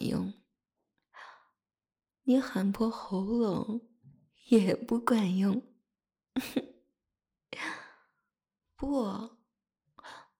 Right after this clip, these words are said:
不，就不下来。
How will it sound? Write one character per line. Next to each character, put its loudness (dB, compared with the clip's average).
不， -4
就 2
不 -6
下 -6
来。 -8